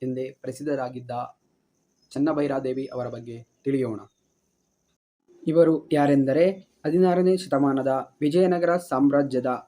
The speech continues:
ಸಾಳುವ ವಂಶದ ಒಂದು ಶಾಖೆಯ ಅರಸರು ಗೇರುಸೊಪ್ಪೆಯನ್ನು ಆಳುತ್ತಿದ್ದರೆ, ಮತ್ತೊಂದು ವಂಶದವರು ಆಡುವಳ್ಳಿಯನ್ನು ಆಳುತ್ತಿದ್ದರು. ಗೇರುಸೊಪ್ಪೆಯ ಅರಸ ಇಮ್ಮಡಿ ದೇವರಾಯ ಸಾವಿರದ ಐನೂರ ಹದಿನೈದರಿಂದ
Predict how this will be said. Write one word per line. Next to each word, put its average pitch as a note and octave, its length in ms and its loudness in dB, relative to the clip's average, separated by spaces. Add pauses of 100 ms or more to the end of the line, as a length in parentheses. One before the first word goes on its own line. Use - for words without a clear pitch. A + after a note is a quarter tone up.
ಸಾಳುವ C#3+ 520 0 (140)
ವಂಶದ C3+ 280 -2
ಒಂದು C3+ 440 0
ಶಾಖೆಯ D3+ 480 -2 (160)
ಅರಸರು C#3+ 460 -2 (340)
ಗೇರುಸೊಪ್ಪೆಯನ್ನು C#3 920 0 (160)
ಆಳುತ್ತಿದ್ದರೆ, C#3 840 0 (420)
ಮತ್ತೊಂದು F3 460 2
ವಂಶದವರು C3 720 2 (320)
ಆಡುವಳ್ಳಿಯನ್ನು C#3+ 840 4 (120)
ಆಳುತ್ತಿದ್ದರು. C3 720 -2 (500)
ಗೇರುಸೊಪ್ಪೆಯ F3 640 4 (220)
ಅರಸ C3+ 260 0 (600)
ಇಮ್ಮಡಿ F#3 440 4
ದೇವರಾಯ C3+ 500 2 (300)
ಸಾವಿರದ D#3+ 580 2
ಐನೂರ F#3 360 2
ಹದಿನೈದರಿಂದ D3 840 0